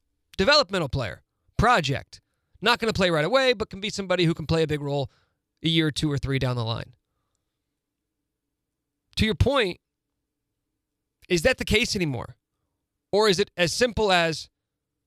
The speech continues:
"I'm either gonna play this year and then walk right into the role that I want in year two, or I'm gonna leave after one year because I'm not interested in being developed. I would rather be developed on the fly. I would rather be developed while I'm playing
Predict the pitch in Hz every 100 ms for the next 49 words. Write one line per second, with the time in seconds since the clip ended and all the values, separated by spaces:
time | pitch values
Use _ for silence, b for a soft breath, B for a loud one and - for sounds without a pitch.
0 | _ _ _ - 151 180 170 151 - 202
1 | 254 226 220 - 160 151 147 _ _ _
2 | _ _ _ _ _ 170 170 160 151 143
3 | 160 190 180 - 147 180 233 262 247 226
4 | - 233 175 196 208 185 185 180 190 -
5 | - 170 175 185 - 294 214 151 143 -
6 | _ _ _ _ _ _ _ _ _ _
7 | _ _ - 185 175 160 147 139 123 110
8 | - _ - _ - 147 - 147 151 151
9 | 147 135 143 - 147 135 139 156 151 151
10 | 151 - 202 202 175 170 156 156 156 139
11 | 151 151 139 151 156 151 143 147 143 139
12 | 135 143 127 139 135 - 135 127 - 123
13 | 78 139 139 151 147 135 147 139 135 -
14 | 131 147 139 135 127 - 170 156 117